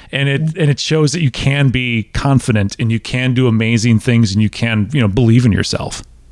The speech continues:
Speaker 2: Right. And you can also be grounded still, and like they are.
Speaker 1: Mm-hmm.
Speaker 2: And I think that's why we have some wonderful examples in the ultra running world of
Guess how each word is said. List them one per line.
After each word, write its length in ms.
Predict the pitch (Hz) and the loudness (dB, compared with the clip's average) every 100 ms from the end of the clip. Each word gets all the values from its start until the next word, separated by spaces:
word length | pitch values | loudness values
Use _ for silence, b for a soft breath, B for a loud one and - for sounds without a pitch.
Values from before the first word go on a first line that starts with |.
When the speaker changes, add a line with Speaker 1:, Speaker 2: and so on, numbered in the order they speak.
| - | -4
Speaker 2:
Right. 360 | 262 269 160 160 | -2 2 0 0
And 100 | 196 220 | 2 2
you 60 | |
can 140 | 214 226 | 4 2
also 300 | 233 233 202 | 0 0 0
be 180 | 190 180 | 2 2
grounded 500 | 185 170 165 147 160 | 0 0 2 2 -2
still, 500 | - 143 135 147 160 | -4 -2 0 -2 -2
and 240 | 147 143 - | 0 0 0
like 260 | 165 156 | -2 0
they 200 | 170 165 | -2 -2
are. 360 | 156 143 120 160 | -2 -2 -2 -2
Speaker 1:
Mm-hmm. 380 | 160 143 147 143 | 2 4 6 6
Speaker 2:
And 40 | 170 | 4
I 140 | 175 | -2
think 200 | - - | -4 -6
that's 260 | 180 - - | -4 -4 -2
why 100 | 170 | 0
we 120 | 165 | 2
have 140 | 170 165 | 0 0
some 180 | 170 | 2
wonderful 400 | 165 165 160 160 | 2 2 2 0
examples 560 | 156 - 160 156 156 156 | 0 -2 0 2 2 2
in 120 | 156 | 2
the 140 | 147 - | 2 2
ultra 280 | 160 160 156 | 0 0 0
running 260 | 147 147 | 2 2
world 320 | 147 143 147 | 2 2 0
of 180 | 143 143 | 0 -4